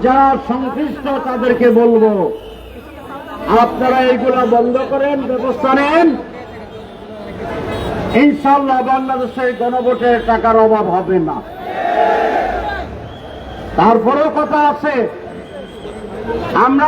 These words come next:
আলোচনার আহ্বান জানিয়েছি, কারণ আমরা শান্তি চাই, আমরা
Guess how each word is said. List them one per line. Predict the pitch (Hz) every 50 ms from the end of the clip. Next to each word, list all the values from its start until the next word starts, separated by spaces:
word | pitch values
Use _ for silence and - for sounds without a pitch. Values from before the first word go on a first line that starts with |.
| 311
আলোচনার | 311 302 302 - 294 302 285 294 285 285
আহ্বান | 277 285 277 285 320 320 330 311 285
জানিয়েছি, | 320 302 302 302 294 294 226 - 220 220 - - - - - - - - - - - - - - 220 - - 214 - -
কারণ | - 214 233 247 247 254
আমরা | 254 269 277 - -
শান্তি | - 254 294 262 220 311 294 233 302
চাই, | 294 269 254 220 175 - - - - - - - - - - - - - - - - - - - -
আমরা | - 185 233 262 262 277